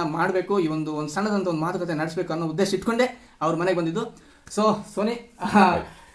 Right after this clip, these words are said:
Speaker 1: welcome to Beam Stream YouTube channel.
Speaker 2: Thank you.
Speaker 1: ಆ, first of all, congratulations.
Speaker 2: Thank you.
Speaker 1: ಆ, ವಿಷಯ ಖಂಡಿತವಾಗ್ಲೂ ಚಿಕ್ಕದಲ್ಲ, ನಿಮ್ಮ ಸಾಧನೆ ಖಂಡಿತವಾಗ್ಲೂ ಚಿಕ್ಕದಲ್ಲ. ಫ್ಯಾಮಿಲಿ ಕಪ್ ಟೂರ್ನಮೆಂಟಲ್ಲಿ,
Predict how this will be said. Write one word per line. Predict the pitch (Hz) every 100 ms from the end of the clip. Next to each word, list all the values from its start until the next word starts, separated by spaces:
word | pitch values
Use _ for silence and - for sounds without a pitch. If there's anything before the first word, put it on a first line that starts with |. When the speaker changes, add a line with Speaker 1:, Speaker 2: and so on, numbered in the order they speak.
| - _ _ -
Speaker 1:
welcome | 180 220 240
to | 214
Beam | 226 185 220
Stream | 208 220
YouTube | 202 208 214
channel. | 190 208
Speaker 2:
Thank | 277 - - - 160
you. | 82 -
Speaker 1:
ಆ, | -
first | 175 190
of | 220
all, | 220
congratulations. | 185 185 220 202 170 196 247
Speaker 2:
Thank | - 80 -
you. | - - -
Speaker 1:
ಆ, | 160 156
ವಿಷಯ | 156 185 254 247
ಖಂಡಿತವಾಗ್ಲೂ | 196 220 240 226 214 190
ಚಿಕ್ಕದಲ್ಲ, | 170 - 208 277 226 170 240 - - _
ನಿಮ್ಮ | 165 175
ಸಾಧನೆ | 160 170 185 208
ಖಂಡಿತವಾಗ್ಲೂ | - 170 180 175 156
ಚಿಕ್ಕದಲ್ಲ. | 147 147 160 247 - - - _ _ _
ಫ್ಯಾಮಿಲಿ | 175 208 214
ಕಪ್ | 214 208
ಟೂರ್ನಮೆಂಟಲ್ಲಿ, | 190 180 165 156 165 214 -